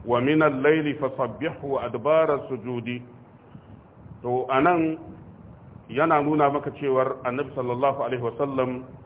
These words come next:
ya taba laifi. Shi yasa Allah yake cewa, "Wastaghfir li dhanbika," ka nemi gafarar zunubinka. Shin manzon Allah ya zunubi? Wannan wata mas'ala ce da aka samu sabanin fahimta a tsakanin malamai. Amma abin da yafi inganta,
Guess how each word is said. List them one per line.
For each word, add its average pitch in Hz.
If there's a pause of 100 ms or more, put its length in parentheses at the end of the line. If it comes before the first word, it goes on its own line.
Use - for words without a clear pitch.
(280)
ya 127
taba 131
laifi. 110
Shi -
yasa 139
Allah 131
yake 120
cewa, 120
"Wastaghfir 135
li 131
dhanbika," 147 (320)
ka 147
nemi 135
gafarar 147 (500)
zunubinka. 151 (240)
Shin 196
manzon 175
Allah 180
ya 175
zunubi? 175 (420)
Wannan 151
wata 156
mas'ala 151
ce 139
da 113
aka 143
samu 123
sabanin 123
fahimta 117
a 107
tsakanin 117
malamai. 113 (580)
Amma 107
abin 135
da 123
yafi 123
inganta, 117